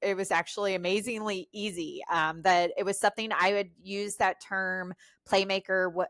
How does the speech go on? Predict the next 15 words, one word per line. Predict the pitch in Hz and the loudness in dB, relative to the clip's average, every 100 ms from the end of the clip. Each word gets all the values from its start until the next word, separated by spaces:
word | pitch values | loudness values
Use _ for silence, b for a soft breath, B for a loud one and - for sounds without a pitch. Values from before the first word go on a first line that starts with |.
| 175 | 0
back | 175 180 | 0 0
when | 196 | -2
I | 190 | -2
was | 190 | -2
in | 175 | -6
corporate | 175 - 185 196 190 175 | -8 -2 -2 2 2 2
and | 175 | 0
I | 165 | -4
was | 175 160 | -4 -6
doing | 175 175 175 | -8 -8 -8
some | - 170 165 165 | -6 -6 -6 -10
individual | 175 175 175 175 170 | -10 -6 -4 -4 -4
personal | - 180 - 180 | -4 -6 -6 -8
development | 170 175 190 185 185 180 175 | -4 2 2 2 -2 -4 -4
and, | 165 | -6